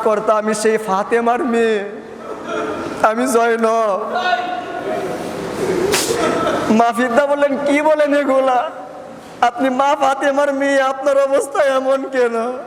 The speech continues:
আপনাদের অবস্থা এমন কেন? আপনার না দুইটা ভাই ছিল, এত সুন্দর সুন্দর, হাসান হুসাইন, তারা কই?" বললেন, "আমার বড় ভাই হাসানকে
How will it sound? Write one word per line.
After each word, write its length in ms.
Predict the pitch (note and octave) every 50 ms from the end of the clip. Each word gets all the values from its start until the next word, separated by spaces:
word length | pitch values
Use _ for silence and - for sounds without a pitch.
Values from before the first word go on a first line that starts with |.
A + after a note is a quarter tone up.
| - - - - - - - - - - - - - - - - - - A#2 - - - - - - - - - - - - -
আপনাদের 480 | - A3+ A#3 - - B3+ B3+ A#3 C4 C4
অবস্থা 440 | B3+ B3+ B3 C4 C4 B3 C4 C4+ C#4
এমন 400 | C4 B3+ B3 A#3+ B3 B3+ B3 A#3
কেন? 260 | A3 A#3+ A3 G#3+ G3+ F#3+ F3+ E3 D#3 D#3 - - - - - - - - - - - - - - - - - - - - - - G#4 A4+ A#4 - A#4+ B4 - - A#4+ A#4 - - - - - - A4+ A4 G#4+ - -
আপনার 360 | - F3+ F#3 - A3 G#3 G3+ G3+
না 140 | G#3+ A3
দুইটা 360 | F#3+ E3+ G3+ G3+ E3 G#3+ G#3 F#3
ভাই 260 | F3+ E3+ E3+ F3+ F#3 F3
ছিল, 480 | - G#3 G#3+ G#3+ A3 A#3+ B3+ C4+ C4 - - - - -
এত 180 | G3+ G3 - A3+
সুন্দর 440 | - - - G#3+ A3 A3 A3 G#3+ F#3+
সুন্দর, 540 | - - G3 F#3+ G3 G3+ G#3 G#3+ A3 A3 A3+ - - - - - - - - -
হাসান 340 | F3+ F#3+ F#3 - G#3 G#3 G3+
হুসাইন, 680 | F3 F#3 F3 F3 G3+ G3+ G#3 G#3+ A3 A3+ A#3 A#3+ D4+ D4+ - - - - - - - - - -
তারা 240 | F3+ F#3 G3+ G#3+ G#3 -
কই?" 400 | G3 G3 G3 F#3+ F3+ E3 D#3 D3+ D3 C#3+ - - - - - - - - - - - - - - - - - - - - - - - -
বললেন, 360 | D#3+ F3+ F#3+ G3+ G3+ G3+ F#3+
"আমার 280 | F#3 F3+ F#3+ F#3+ F#3+ F#3+
বড় 280 | F3 F#3 F#3+ F#3+ F#3
ভাই 320 | F3+ F3+ F3+ F#3 F#3 F3+ E3+
হাসানকে 800 | D3 E3+ F3 F3 - G#3 G3+ G#3 G#3 - - F#3+ F#3+ F3+ E3